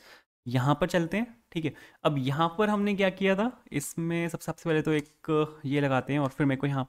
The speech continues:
पे फ्रेगमेंट चाहिए होगा और यहाँ पे मेरे को वैल्यू डाल देनी है स्क्रॉल डायरेक्शन की, जो वैल्यू वहाँ से आएगी। And उसके बाद यहाँ पे ये डालना पड़ेगा and यहाँ पे ये डालना पड़ेगा। इसको कराते हैं सेव, नाइस। तो आप अगर यहाँ पे देखो तो स्क्रॉल डायरेक्शन यहाँ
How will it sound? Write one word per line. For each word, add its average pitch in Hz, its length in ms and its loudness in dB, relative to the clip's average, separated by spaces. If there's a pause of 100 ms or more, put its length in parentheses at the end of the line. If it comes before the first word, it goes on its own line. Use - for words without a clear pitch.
(120)
पे 139 160 4
फ्रेगमेंट - 1000 -2
चाहिए 143 160 4
होगा 139 240 4 (180)
और 127 160 4
यहाँ 135 280 0
पे 185 80 2
मेरे 180 140 0
को 180 120 0
वैल्यू 147 240 4
डाल 143 200 2
देनी 151 220 2
है 190 200 -2
स्क्रॉल 131 320 2
डायरेक्शन 127 420 2
की, 196 160 -4 (180)
जो 123 120 2
वैल्यू 123 300 2
वहाँ 127 220 0
से 143 120 0
आएगी। 135 280 2 (540)
And 120 380 -2
उसके - 380 -4
बाद 131 380 0 (400)
यहाँ 123 260 -2
पे 127 60 -4
ये 127 160 0
डालना 127 280 0
पड़ेगा 127 220 -2
and 208 100 0
यहाँ 120 200 -2
पे 123 120 -4
ये 117 60 -2
डालना 113 220 -4
पड़ेगा। 127 220 -4
इसको 147 180 -10
कराते 120 280 -8
हैं 160 80 -6
सेव, 123 220 -8 (320)
नाइस। - 480 -10 (760)
तो 180 400 10
आप 160 160 8
अगर 214 140 8
यहाँ 190 180 2
पे 196 120 -2
देखो 196 280 0 (340)
तो 156 180 4
स्क्रॉल 156 420 4
डायरेक्शन 151 540 0
यहाँ 139 240 0